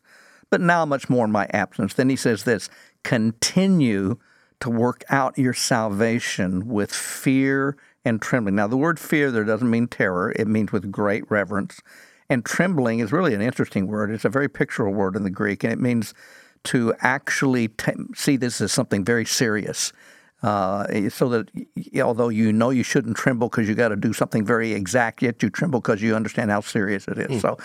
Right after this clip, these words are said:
Speaker 1: that's kind of the word picture. So he says, "With great reverence and great sense of seriousness, work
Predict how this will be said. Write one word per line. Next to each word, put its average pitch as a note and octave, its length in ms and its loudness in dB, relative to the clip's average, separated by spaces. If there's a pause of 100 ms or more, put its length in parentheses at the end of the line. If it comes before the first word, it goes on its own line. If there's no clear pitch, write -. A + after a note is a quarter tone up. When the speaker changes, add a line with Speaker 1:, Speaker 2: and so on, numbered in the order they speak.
(200)
Speaker 1:
that's - 140 2
kind E3 160 2
of G#2+ 80 0
the A2 60 2
word G2+ 260 0
picture. - 320 -4
So A#2+ 160 -2
he A2+ 80 0
says, A#2 140 0 (240)
"With A2 180 0
great D3 320 2
reverence B2 540 2
and G2+ 180 -2
great D3 320 0
sense - 320 -2
of G#2+ 80 -4
seriousness, G#2+ 760 0 (380)
work E3 300 2